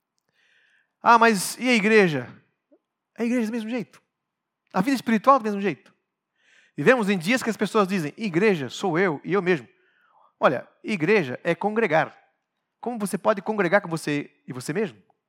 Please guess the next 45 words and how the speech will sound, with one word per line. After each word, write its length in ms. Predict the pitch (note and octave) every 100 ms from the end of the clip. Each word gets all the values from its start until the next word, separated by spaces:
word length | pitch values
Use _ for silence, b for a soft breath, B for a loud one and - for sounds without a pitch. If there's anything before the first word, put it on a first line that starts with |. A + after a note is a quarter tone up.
| _ _ _
Você, 160 | - G#3
"Mas 160 | G#3
é 60 | G3+
porque 580 | - F#3 G#3+ G#3 F3+ -
eu 160 | G3 F#3+
ouvi 300 | D3+ B2+ G#3+
um 80 | F#3+
terapeuta 520 | G3+ E3+ - G3 G#3
dizendo 360 | D#3+ C3 F#3 F3+
certo, 340 | F3+ D#3 -
certo 340 | A#2+ F3 F#3
dia 240 | C3+ G#3 E3+ B B B
que 100 | -
eu 40 | E3+
tenho 160 | G#3+ G#3
que 80 |
viver 240 | F#3 D#3+ G3
bem 340 | C3+ G#3 G3
com 80 | F3+
o 40 |
meu 220 | G3 G#3+ F3+
eu 200 | G#3+ F#3+
interior, 540 | F#3 F#3 D#3+ F#3+ F3+
então 200 | E3+ G#3
eu 60 | G3+
estou 220 | - G3
congregando 680 | - B3+ C4 F3+ D3 G#3+ F#3+
com 100 | A3
o 20 |
meu 200 | A3+ E3
eu 200 | G3+ G3
interior 480 | F#3+ G3+ D#3 F3+ E3+ b b b b b b -
e 120 | F#3+
cultuando 720 | - A#3+ - G3+ G#3+ A3+ G3+
um 120 | G3
Deus 280 | E3 A3 F#3+
em 60 | G3+
comum." 300 | F#3 E3+ E3
Falei, 240 | - D4+
"É, 320 | G#4 E4 G3+ _ _ _
o 200 | E4 A4+
seu 280 | - A#3 D4+
Deus 280 | C4 C#4+ C#4
interior." 500 | C#4+ C4+ B3+ A3 F3
<laughs> 240 | B B